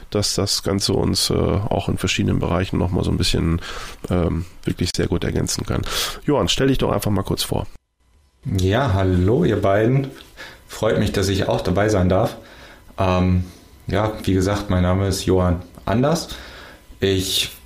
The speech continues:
Speaker 2: arbeite als stellvertretender Werkleiter bei einem Baumaschinenhersteller hier in der Region um Stuttgart. Bin,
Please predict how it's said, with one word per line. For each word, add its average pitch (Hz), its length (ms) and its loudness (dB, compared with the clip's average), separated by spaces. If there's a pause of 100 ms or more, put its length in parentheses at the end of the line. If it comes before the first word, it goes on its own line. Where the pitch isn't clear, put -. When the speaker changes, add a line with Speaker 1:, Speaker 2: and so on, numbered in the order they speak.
(120)
Speaker 2:
arbeite 123 600 0
als 87 280 2
stellvertretender 101 760 2
Werkleiter 107 480 2
bei 92 140 2
einem 87 200 4
Baumaschinenhersteller 104 1040 2
hier 98 320 2
in 82 80 4
der 87 140 4
Region 95 320 2
um 90 100 4
Stuttgart. 117 640 0 (200)
Bin, 90 340 4